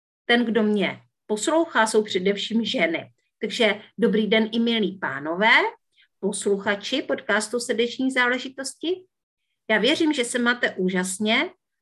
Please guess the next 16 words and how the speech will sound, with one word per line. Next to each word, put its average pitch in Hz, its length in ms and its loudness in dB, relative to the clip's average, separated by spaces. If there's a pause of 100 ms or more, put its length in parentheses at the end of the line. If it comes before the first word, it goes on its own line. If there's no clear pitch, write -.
(240)
a 185 380 4 (760)
toto 339 360 2
je 285 320 2
extra 196 380 -2
podcast 208 680 0 (140)
a 202 160 0
do 233 200 -4
toho, 240 500 -2 (400)
do 220 140 -2
tohoto 247 460 -4
extra 339 340 0
podcastu 190 1080 0 (320)
jsem 190 600 0
pozvala 233 800 0
svoji 190 500 -4
kolegyni 220 880 0